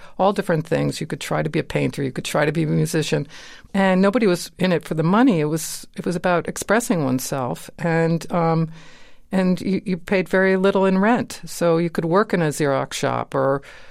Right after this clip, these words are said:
you know, have a part-time job and be able to pay your rent and, and do your art and hang out and go to clubs and, you know, there were, it was very, very active.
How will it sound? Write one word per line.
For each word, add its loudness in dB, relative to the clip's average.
you 0
know, 2
have 2
a 2
part-time 0
job 0
and -2
be 0
able -2
to -4
pay 0
your 2
rent 0
and, 2
and 0
do 2
your 2
art 2
and 0
hang 0
out 2
and 0
go 2
to 2
clubs -2
and, -2
you -2
know, 2
there -4
were, 0
it 0
was -4
very, 0
very -2
active. -4